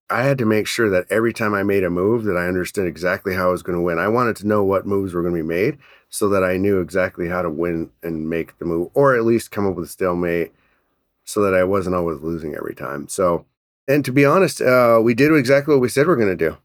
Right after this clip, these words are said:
right? We started off at zero, January first, two thousand fifteen, and we, and we outperformed our four-year budget in year three. We did what we said in, in year four. In year three, we paid off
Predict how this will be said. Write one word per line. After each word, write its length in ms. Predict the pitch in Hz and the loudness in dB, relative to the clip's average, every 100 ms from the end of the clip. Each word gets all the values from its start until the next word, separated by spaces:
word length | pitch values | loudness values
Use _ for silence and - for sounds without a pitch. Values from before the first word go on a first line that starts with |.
| _ - | _ 0
right? 200 | 123 123 | 2 2
We 120 | 120 | 0
started 280 | 123 127 127 | 2 4 4
off 160 | 131 | 2
at 120 | 123 | -2
zero, 380 | 104 104 131 170 _ _ _ _ - | 0 2 2 0 _ _ _ _ -4
January 600 | 113 117 120 113 110 107 | 0 2 2 4 2 0
first, 420 | - 120 117 - | 0 -2 -2 -4
two 140 | 123 | -4
thousand 440 | 113 113 110 104 95 | 2 2 2 -2 -2
fifteen, 600 | 104 - - 170 170 170 _ _ _ - | -2 -2 2 4 2 0 _ _ _ -4
and 540 | 104 110 107 107 107 110 | 0 2 2 2 2 2
we, 340 | 120 117 107 | 2 4 2
and 240 | 107 101 _ _ | 0 -4 _ _
we 140 | 113 120 | 2 4
outperformed 640 | 117 - 110 - 120 113 | 4 2 -4 0 2 2
our 80 | 98 | 0
four-year 320 | 113 113 104 | 2 2 2
budget 360 | 110 113 117 101 | 0 -2 -2 -2
in 120 | 98 | -2
year 160 | 101 | -2
three. 280 | 92 143 147 - _ _ | -2 -2 -4 -8 _ _
We 140 | 98 | -4
did 180 | 90 113 | 0 2
what 80 | 113 | 2
we 80 | 107 | 0
said 240 | - 113 | 0 0
in, 180 | 98 98 - | 0 -6 -6
in 160 | 104 104 | -2 2
year 180 | 107 104 | 2 0
four. 320 | - 127 127 | 2 2 2
In 140 | 101 | 2
year 160 | 101 98 | 0 -2
three, 320 | - 135 135 | -2 0 0
we 160 | 117 104 | 0 -2
paid 220 | 110 101 | 0 0
off 320 | 101 98 - | 2 0 -2